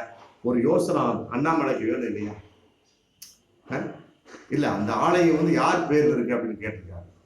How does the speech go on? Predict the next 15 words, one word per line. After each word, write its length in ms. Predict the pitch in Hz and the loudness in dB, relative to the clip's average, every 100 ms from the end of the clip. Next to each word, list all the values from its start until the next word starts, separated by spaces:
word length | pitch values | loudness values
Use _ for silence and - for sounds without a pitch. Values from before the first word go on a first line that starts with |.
| _ | _
அண்ணாமலை. 480 | 104 110 98 87 82 - 101 | -6 -4 -4 -6 -12 -14 -4
யார் 320 | 135 190 175 | -2 0 0
பேர் 160 | 180 | 2
வந்து 160 | 165 156 | 2 2
அவங்களுக்கு 360 | 147 156 156 - | 0 0 0 -2
என்ன? 140 | 85 - - - - - | -8 -16 -20 -20 -16 -4
அதுக்காக 360 | 120 147 147 135 | 0 2 2 0
வந்து 220 | 139 147 - - - - 120 | 2 2 2 0 -6 -8 -2
உதயநிதி 500 | 139 160 156 143 135 | 2 4 4 4 2
மாதிரி 400 | 135 135 131 120 | 0 0 0 -2
இது 200 | 120 117 | -2 -2
உங்க 160 | 131 | -2
அப்பா 200 | 131 170 | -2 0
வீட்டு 200 | 147 - | 0 -2
சொத்தான 580 | - 135 - 135 127 120 | -6 -8 -6 -4 -2 -4